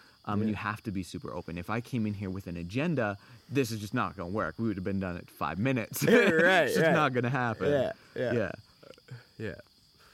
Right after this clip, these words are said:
Speaker 2: Or, yeah. Or maybe it would have started that way and then
Speaker 1: Mm.
Speaker 2: diffused, or I don't know. Who knows? What, but yeah, no, I know what you, I
Speaker 1: Mm-hmm.
Speaker 2: know what you're saying. Yeah.
Speaker 1: Mm-hmm.
Speaker 2: Um,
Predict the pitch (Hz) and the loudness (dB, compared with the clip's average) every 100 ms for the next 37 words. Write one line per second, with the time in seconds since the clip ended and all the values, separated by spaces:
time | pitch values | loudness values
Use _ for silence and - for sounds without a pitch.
0 | - _ _ - 113 107 98 101 - 101 | -20 _ _ -6 -2 -2 -4 -8 -6 -6
1 | 62 98 _ _ - 101 104 127 123 107 | -6 -14 _ _ -12 -6 -2 0 2 2
2 | 117 110 110 110 101 95 95 98 95 95 | 2 0 -2 -2 -2 -2 -4 -4 -4 -4
3 | 95 95 95 _ 117 113 98 101 98 92 | -6 -8 -10 _ -6 -4 -2 -2 -4 -6
4 | 87 - - 147 110 78 - - 147 131 | -12 -8 -4 -2 -2 -4 -8 -6 -2 0
5 | 92 76 69 53 107 120 131 101 120 101 | -2 -4 -8 -6 0 2 4 2 0 0
6 | 113 110 120 113 113 101 - 87 - - | 0 0 0 0 -2 -2 -8 -12 -14 -14
7 | 73 - 110 104 90 87 _ _ _ _ | -14 -6 -4 -4 -6 -8 _ _ _ _
8 | - 87 76 62 | -16 -12 -12 -14